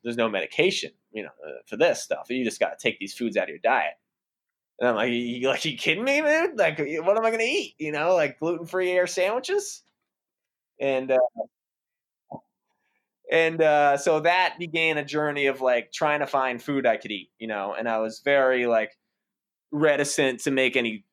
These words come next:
serious dietary changes or, like, actually cook my, prepare my own food. Like, I would just pretty much microwave stuff and ate a window diet, and I'd been thin my whole life, so I thought, like,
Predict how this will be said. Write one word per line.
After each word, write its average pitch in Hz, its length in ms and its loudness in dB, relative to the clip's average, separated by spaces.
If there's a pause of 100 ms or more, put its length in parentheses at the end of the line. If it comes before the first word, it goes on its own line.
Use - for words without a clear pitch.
(140)
serious 131 320 0
dietary 123 500 2
changes 123 520 -4
or, 113 120 0
like, 104 240 -4
actually 123 460 0
cook - 380 -2
my, 123 180 2
prepare 135 480 0
my 123 140 0
own 123 180 -2
food. 123 500 -6
Like, 117 200 0
I 120 100 4
would 117 100 0
just 117 180 -6
pretty 127 140 -2
much 113 180 -4
microwave 113 600 0
stuff 110 400 0
and 107 100 -2
ate 104 120 0
a 104 40 -4
window 117 340 0
diet, 101 420 2
and 107 80 -8
I'd 107 120 -4
been 104 140 -10
thin 170 240 -2
my 135 160 2
whole 117 180 2
life, 104 220 2
so 107 120 -4
I 104 40 0
thought, 101 260 0
like, 101 200 -2